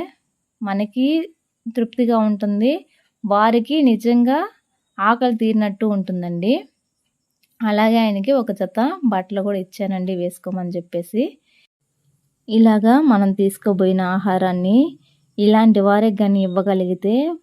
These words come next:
మనకి నిజంగా అండి మాటల్లో చెప్పలేనంత ఆనందం వస్తుంది. ఆ పూట వాళ్ళు తృప్తిగా భోంచేస్తున్నారు అనే సంతోషం ముందు ఏది పనికిరాదండి. ఖచ్చితంగా కూడా ప్రతి ఒక్కరు కూడా ఇలాంటి వారిని కొంచెం గుర్తించి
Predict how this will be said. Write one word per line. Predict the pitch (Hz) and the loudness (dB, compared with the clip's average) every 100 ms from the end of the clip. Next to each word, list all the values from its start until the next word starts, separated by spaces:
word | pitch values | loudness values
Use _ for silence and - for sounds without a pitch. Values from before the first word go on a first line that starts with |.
| _ | _
మనకి | 202 190 202 | -4 -2 0
నిజంగా | 190 175 220 247 262 | -2 0 2 4 6
అండి | 226 220 | 6 4
మాటల్లో | 196 175 196 220 233 | 2 -2 -4 0 -2
చెప్పలేనంత | 233 214 - 208 202 196 196 190 | -2 -4 -4 -4 -2 0 -2 -2
ఆనందం | 190 190 196 214 202 | -2 -2 2 2 2
వస్తుంది. | 190 - 180 175 190 277 - _ - _ 190 | -2 -6 -6 -2 0 0 -2 _ -20 _ -4
ఆ | 196 | -2
పూట | 196 214 220 240 | 0 0 2 0
వాళ్ళు | 196 190 185 185 277 415 | 0 0 0 0 0 0
తృప్తిగా | - 208 - 196 220 | -2 -4 -2 -2 0
భోంచేస్తున్నారు | 190 185 190 190 185 - 180 180 180 | -2 -2 -2 -4 -6 -8 -6 -4 -4
అనే | 185 185 185 | -4 -4 -6
సంతోషం | 180 180 196 196 196 185 | -6 -6 -2 -2 -2 -2
ముందు | 180 175 196 302 381 - 185 | -2 -2 0 0 -2 -10 -4
ఏది | 185 180 196 | -2 0 0
పనికిరాదండి. | 214 175 175 180 170 170 165 180 277 - _ - _ _ | -2 -4 -2 -2 -2 -4 -4 -2 -2 -4 _ -20 _ _
ఖచ్చితంగా | 196 190 190 196 202 208 | -8 -6 -6 -2 0 0
కూడా | 196 190 240 | 0 0 -2
ప్రతి | 269 190 180 | -2 -4 -2
ఒక్కరు | 175 175 202 190 | -4 -2 -4 -2
కూడా | 190 196 | 0 0
ఇలాంటి | 185 180 175 | -2 -4 -4
వారిని | 170 170 170 180 | -4 -4 -4 -6
కొంచెం | 220 196 185 180 208 180 | -4 -2 -2 -2 -2 0
గుర్తించి | 180 170 190 185 175 202 | -2 -4 -4 -4 -2 -2